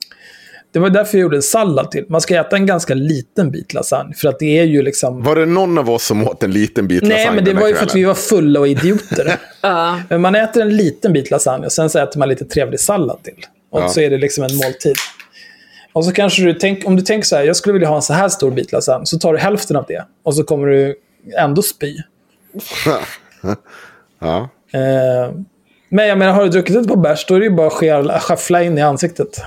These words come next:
Speaker 2: Ja, nej, jag mådde inte bra dagen efter när jag åt den där. Och det var
Speaker 1: Men den var
Speaker 2: verkligen
Speaker 1: god.
Speaker 2: bara, och, ja, den var god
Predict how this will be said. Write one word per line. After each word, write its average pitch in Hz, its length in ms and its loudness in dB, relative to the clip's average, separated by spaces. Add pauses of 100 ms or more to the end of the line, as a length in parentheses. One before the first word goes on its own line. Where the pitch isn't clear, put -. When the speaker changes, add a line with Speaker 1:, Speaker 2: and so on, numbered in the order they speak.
Speaker 2:
Ja, 90 160 -2
nej, 95 160 0
jag 104 120 0
mådde 110 300 0
inte 113 440 -2
bra 95 240 0
dagen 73 220 -2
efter - 280 -6
när 71 60 -4
jag 78 100 -2
åt 76 160 -4
den 60 120 -12
där. - 200 -8
Och 92 100 -6
det 87 120 -2
var 92 140 0
Speaker 1:
Men 160 80 0
den 156 80 0
var 143 60 -2
Speaker 2:
verkligen 190 140 2
Speaker 1:
god. 160 100 0
Speaker 2:
bara, 69 120 -6
och, 95 260 -2 (200)
ja, 85 260 -2
den 90 140 -2
var 147 120 0
god 98 380 0